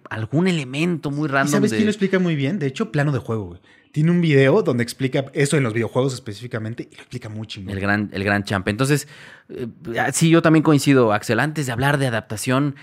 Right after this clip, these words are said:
Speaker 1: pues échense una leída, ¿no? A lo que es adaptar, porque adaptar hay de muchos tipos.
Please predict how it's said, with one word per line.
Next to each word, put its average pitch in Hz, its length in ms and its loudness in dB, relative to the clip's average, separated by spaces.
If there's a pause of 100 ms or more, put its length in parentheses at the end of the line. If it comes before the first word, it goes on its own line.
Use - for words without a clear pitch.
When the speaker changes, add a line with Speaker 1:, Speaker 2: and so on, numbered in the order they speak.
(200)
Speaker 1:
pues - 220 -14 (200)
échense 139 320 0
una 156 140 4
leída, 143 400 -2
¿no? 147 200 0
A 160 60 4
lo 127 140 0
que 135 120 0
es 131 80 0
adaptar, 147 440 2
porque 123 240 -2
adaptar 139 520 0
hay 135 180 2
de 139 100 2
muchos 139 320 0
tipos. 175 460 -2